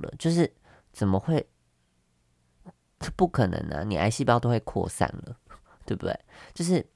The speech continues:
你，如果你今天吸毒，好了，对，以-，虽然说有点政治不正确，但，但以吸毒来讲，你今天毛发里面就可能都会有，就是你，<clears throat> 你光检测毛发，你都知道这个人有吸毒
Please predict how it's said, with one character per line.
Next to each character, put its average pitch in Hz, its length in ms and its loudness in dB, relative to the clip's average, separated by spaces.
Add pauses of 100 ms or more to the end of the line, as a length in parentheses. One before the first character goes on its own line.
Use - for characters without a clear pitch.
你， 107 120 -2
如 113 80 2
果 151 80 6
你 110 80 2
今 92 120 2
天 107 100 2
吸 92 260 -4
毒， - 320 -8 (1500)
好 - 180 -2
了， - 300 -8
对， - 160 -2
以-， 92 240 -8 (100)
虽 147 160 -2
然 113 140 -4
说 135 240 2 (100)
有 110 100 4
点 107 140 2
政 104 140 0
治 92 80 -2
不 82 80 -6
正 87 180 -2
确， 92 80 2
但， 95 180 -2 (240)
但 151 160 2
以 92 80 0
吸 123 240 -4
毒 104 140 -2
来 - 160 -6
讲， - 160 -4 (1160)
你 110 180 -4
今 139 240 -2
天 127 340 -2 (200)
毛 101 200 2
发 82 260 0 (120)
里 85 80 -6
面 104 180 -2
就 101 80 -4
可 - 160 -4
能 78 100 -4
都 78 140 -4
会 87 160 -2
有， 80 140 -10 (100)
就 180 100 4
是 202 60 2
你， 147 160 -2 (380)
<clears throat> - 1080 -6
你 113 140 2
光 143 200 8
检 113 160 2
测 117 140 2
毛 87 180 2
发， 90 140 0
你 92 140 -6
都 107 100 2
知 101 80 -4
道 98 160 4
这 - 140 0
个 80 100 0
人 85 80 -4
有 85 120 -6
吸 - 260 -8
毒 - 160 -8